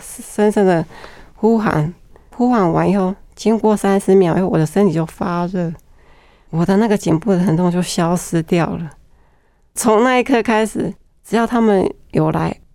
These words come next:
不是他们来病床看我，我就会下去跟他们一起团契的活动。然后接下来过程当中，颈部的疼痛不是一次就解决掉，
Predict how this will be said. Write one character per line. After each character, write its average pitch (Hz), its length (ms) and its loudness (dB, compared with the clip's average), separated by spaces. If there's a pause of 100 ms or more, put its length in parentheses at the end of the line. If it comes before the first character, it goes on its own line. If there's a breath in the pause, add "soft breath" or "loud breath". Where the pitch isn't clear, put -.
(360)
不 190 100 -2
是 208 100 -2
他 240 140 0
们 233 100 4
来 185 120 2
病 208 220 4
床 180 200 -2
看 214 180 -2
我， 170 120 2
我 165 100 2
就 202 100 0
会 202 120 0
下 202 220 -4
去 185 140 -2
跟 190 220 0
他 185 120 0
们 165 140 0
一 190 60 0
起 175 380 -8
团 175 260 0
契 202 220 0
的 165 140 0
活 160 200 2
动。 180 240 0 (600 soft breath)
然 233 120 0
后 277 140 0
接 285 240 0
下 262 180 0
来 226 80 2
过 240 220 2
程 190 140 0
当 190 160 2
中， 196 280 -2 (420 soft breath)
颈 160 220 -2
部 214 160 0
的 196 120 2
疼 170 180 0
痛 196 180 2
不 - 140 -4
是 - 180 -2
一 175 120 0
次 196 200 -4
就 202 160 2
解 180 220 -4
决 - 180 -6
掉， 175 220 -4